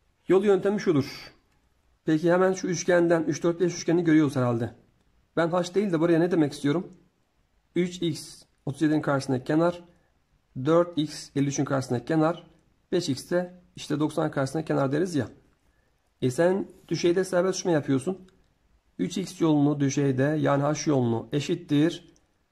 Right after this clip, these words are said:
bir bölü iki G T kare. Sürede alıyorsun. O da hemen şöyle yazalım onu. Üç x yolu eşittir beş T kare. Düşeyde aldığın yol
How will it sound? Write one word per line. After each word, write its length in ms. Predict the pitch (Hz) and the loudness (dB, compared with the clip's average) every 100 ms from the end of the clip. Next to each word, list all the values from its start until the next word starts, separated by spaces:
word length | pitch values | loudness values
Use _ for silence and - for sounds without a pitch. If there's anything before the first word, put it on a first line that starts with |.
| _ _ | _ _
bir 560 | 240 131 135 175 180 156 | -14 -6 -2 0 0 0
bölü 180 | 156 156 | 2 0
iki 180 | 170 | 0
G 260 | 147 151 143 | 0 0 2
T 180 | 156 151 | 0 0
kare. 280 | 139 123 - _ _ _ _ _ _ _ _ _ _ | 0 -2 -6 _ _ _ _ _ _ _ _ _ _
Sürede 300 | - 151 139 | -10 -2 0
alıyorsun. 440 | 147 156 147 151 160 - _ _ _ _ _ | 2 2 0 -2 -10 -12 _ _ _ _ _
O 140 | 151 | 0
da 200 | 147 160 | 0 0
hemen 180 | 156 156 | 2 2
şöyle 200 | 151 156 | 2 0
yazalım 300 | 147 127 120 | 0 0 0
onu. 240 | 117 151 - - _ _ _ _ | 0 0 -4 -16 _ _ _ _
Üç 180 | 160 156 | -8 -6
x 160 | 165 180 | -6 -2
yolu 220 | 143 - | 0 0
eşittir 460 | 139 143 - 160 | -4 -6 -4 -2
beş 180 | 151 147 | 0 0
T 140 | 147 139 | -2 -2
kare. 220 | 123 117 | -2 -2
Düşeyde 340 | 127 143 135 | -2 -2 0
aldığın 220 | 131 127 | 0 0
yol 280 | 127 139 170 | 0 0 -2